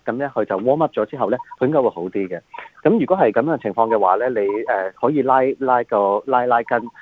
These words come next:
呃，大腿，呃，小-，呃，大腿後邊。點樣樣呢？就係你企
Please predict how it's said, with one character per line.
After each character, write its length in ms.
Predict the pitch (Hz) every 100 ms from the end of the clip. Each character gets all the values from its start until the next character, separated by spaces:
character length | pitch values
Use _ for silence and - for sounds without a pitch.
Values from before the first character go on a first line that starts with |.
| - -
呃， 220 | 92 87
大 240 | - 92
腿， 180 | 90 95
呃， 200 | 131 107 -
小-， 80 | 113 143
呃， 100 | -
大 180 | 123 101
腿 140 | 98 117
後 220 | 101 92
邊。 180 | 117 110 - - -
點 80 | 131
樣 100 | 147
樣 140 | 151 127
呢？ 100 | 147
就 120 | 107
係 60 | 92
你 160 | 101
企 140 | -